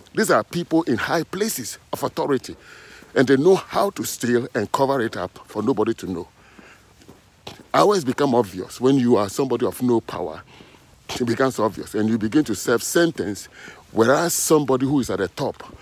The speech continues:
who is stealing billions and millions of dollars and putting them in an offshore bank, goes scot-free. You know, he's supposed to be a servant of yours, but he's not serving. And I have to make this thing clear, because that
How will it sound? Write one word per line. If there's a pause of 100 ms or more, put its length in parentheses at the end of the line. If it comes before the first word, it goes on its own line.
(320)
who
is
stealing
billions
and
millions
of
dollars (540)
and
putting
them (380)
in
an
offshore
bank, (240)
goes
scot-free. (1300)
You
know,
he's
supposed
to
be
a
servant
of
yours, (360)
but
he's
not
serving. (640)
And
I
have
to
make
this
thing
clear,
because
that